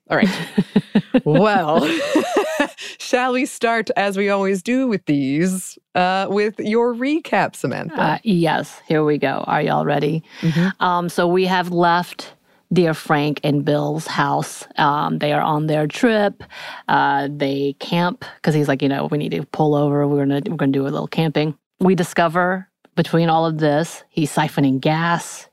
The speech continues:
Speaker 2: and he doesn't know the science to it. No worries. No one does.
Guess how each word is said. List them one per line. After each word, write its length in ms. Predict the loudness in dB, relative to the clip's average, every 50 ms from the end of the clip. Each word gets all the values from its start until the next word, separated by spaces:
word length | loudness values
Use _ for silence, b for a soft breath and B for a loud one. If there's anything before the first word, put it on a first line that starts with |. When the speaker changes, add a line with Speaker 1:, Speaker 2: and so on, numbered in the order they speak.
| _ _ -4
Speaker 2:
and 320 | -2 0 0 0 0 2
he 100 | 2 2
doesn't 280 | 2 2 2 0 0 0
know 160 | -2 -2 -2
the 100 | -4 -4
science 360 | -2 0 2 2 2 0 0 0
to 120 | 2 2
it. 180 | 2 2 -2 -4 -12 _ _ _ 0
No 220 | 0 2 2 2
worries. 560 | 0 2 2 2 2 2 2 2 0 0 0
No 180 | 0 0 2 2
one 220 | 0 0 0 2 2
does. 560 | 4 4 4 4 2 2 2 0 -2 -4